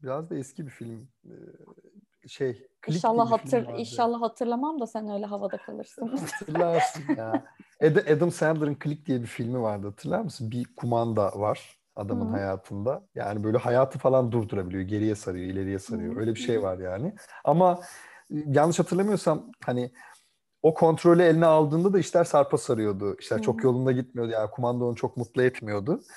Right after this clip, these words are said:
Speaker 1: Şimdi senin hayatında çok özellikle bir kumandaya gerek yok. Olayları şöyle maksimum on dakika geriye alabilecek bir kumanda yetiyor sana anladığım kadarıyla. Çünkü son an yani hani o hep o olayın koptuğu yerde hani pişmanlıkların böyle birikmiş. Hani hep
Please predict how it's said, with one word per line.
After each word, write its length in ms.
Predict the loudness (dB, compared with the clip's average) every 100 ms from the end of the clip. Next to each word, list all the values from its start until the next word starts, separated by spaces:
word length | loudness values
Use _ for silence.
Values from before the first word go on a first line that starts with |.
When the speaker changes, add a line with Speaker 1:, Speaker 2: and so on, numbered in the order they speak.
| -20 -20 -20 _
Speaker 1:
Şimdi 200 | -14 -6
senin 180 | 2 4
hayatında 840 | 6 6 8 6 2 0 2 0 -4 -4
çok 240 | -2 0 4
özellikle 460 | 6 4 4 -2
bir 60 | -4
kumandaya 440 | 0 2 2 0
gerek 320 | 0 -2 -2 -4
yok. 160 | -6 -2
Olayları 460 | 2 6 6 4 0
şöyle 180 | -2 -2
maksimum 540 | -2 -4 -4 -2 2
on 160 | 2 2
dakika 220 | 2 2
geriye 300 | 4 4 6
alabilecek 420 | 6 4 0 -6
bir 60 | -4
kumanda 360 | 2 2 2
yetiyor 260 | -2 -2 -2
sana 200 | -2 -2
anladığım 300 | -4 -6 -8
kadarıyla. 580 | -10 -10 -10 -8 -10 -14 _ _
Çünkü 180 | -12 0
son 260 | 4 4
an 220 | 2 0
yani 380 | -2 -4 -4 -4
hani 240 | -2 0 6
o 300 | 6 6 2 -18 _ _ _ _ 0
hep 160 | 4
o 40 | 6
olayın 340 | 6 6 4
koptuğu 400 | 2 0 2 4
yerde 580 | 6 6 6 2 0 -4 -10
hani 440 | -8 -8 -12 -16 -12
pişmanlıkların 880 | -10 -4 -2 -2 -4 -2 -2 -2 -4
böyle 420 | -4 0 -2 -2
birikmiş. 560 | -4 -6 -6 -6 -6 -10
Hani 140 | -4
hep 120 | -2